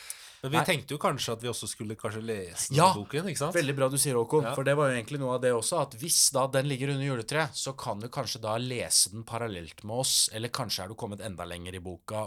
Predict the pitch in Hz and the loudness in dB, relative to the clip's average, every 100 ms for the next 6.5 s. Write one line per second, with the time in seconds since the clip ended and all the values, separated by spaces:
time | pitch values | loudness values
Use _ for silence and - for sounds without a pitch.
0 | - 98 - 101 98 98 - - - - | -6 -10 -8 -8 -8 -8 -12 -18 -18 -4
1 | 101 90 95 101 90 - 113 - 110 104 | -2 -2 -6 -8 -8 -4 -2 -2 -4 -2
2 | 120 90 85 87 - 101 - 110 127 120 | 0 0 -2 -6 -8 -6 -6 -6 -6 -4
3 | 104 98 113 110 - - _ - 104 104 | -4 -4 -4 -6 -14 -20 _ -10 -6 -4
4 | 101 101 104 - 147 - 95 78 113 131 | -2 -2 -2 -4 -4 -6 -8 -10 -6 -2
5 | 143 - - 117 139 - 151 123 131 113 | 2 2 2 0 -2 0 0 2 2 2
6 | 95 - 120 104 160 | 0 -2 -6 -4 -6